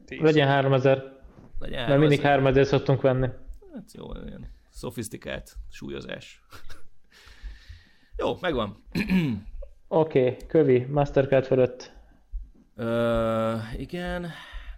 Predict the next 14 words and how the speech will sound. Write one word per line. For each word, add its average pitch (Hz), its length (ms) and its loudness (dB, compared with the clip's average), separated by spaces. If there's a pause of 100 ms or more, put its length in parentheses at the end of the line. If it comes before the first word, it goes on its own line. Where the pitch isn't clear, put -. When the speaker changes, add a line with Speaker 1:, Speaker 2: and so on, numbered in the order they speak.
(840)
Speaker 3:
Azt 131 260 -16
mondja, 104 360 -8
hogy 143 360 -10 (640)
Speaker 2:
P - 60 2
H 139 180 6 (140)
O. 131 180 4 (580)
Speaker 3:
igen, 151 280 -4
ez 123 140 0
egy, 127 280 0
ö, 120 400 0
vizes 120 320 -2
E 117 180 -4
T 110 280 -6
F, - 200 -20